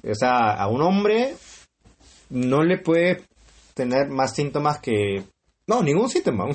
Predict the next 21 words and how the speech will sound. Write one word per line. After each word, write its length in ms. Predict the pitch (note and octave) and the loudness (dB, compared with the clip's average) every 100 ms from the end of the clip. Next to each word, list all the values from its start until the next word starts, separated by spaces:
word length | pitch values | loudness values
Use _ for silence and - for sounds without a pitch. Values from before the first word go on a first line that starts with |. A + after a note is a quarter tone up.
| - A3+ - | 0 -2 -2
<laughs> 320 | - - - | -8 -8 -2
Una 160 | F3+ C#4 | 0 2
infección 300 | G#3 G3+ A#3 | 2 2 2
urinaria 260 | G#3 G3 | 2 2
en 60 | G#3 | 2
un 40 | G3+ | 2
hombre 180 | G3+ G#3+ | 2 0
no 200 | F3 F3+ | 0 0
tien-, 200 | F#3+ F#3+ | -2 0
no 140 | F#3 F#3+ | 0 2
tiene 200 | G3 G3 | 2 2
muchos 280 | F#3 F#3 | 0 0
síntomas, 480 | F3+ E3 A2+ G2 G2 - | -2 -2 -2 -4 -8 -4
pero 160 | A2 A2+ | -2 0
en 60 | |
una 120 | D3+ E3 | 0 0
mujer 440 | C#3 - C3+ C#3 | 0 0 0 2
es 500 | C3 B2+ - - - | 0 0 -6 -16 -14
horrible, 520 | - G#2 G#2 F#2+ F2 F2+ | -8 -4 -2 -4 -4 -8
es 140 | - | -8
insoportable. 880 | G#2 G2+ G2+ G#2 A#2+ C#3+ D#3 D#3+ | -12 -12 -8 -2 0 0 0 -2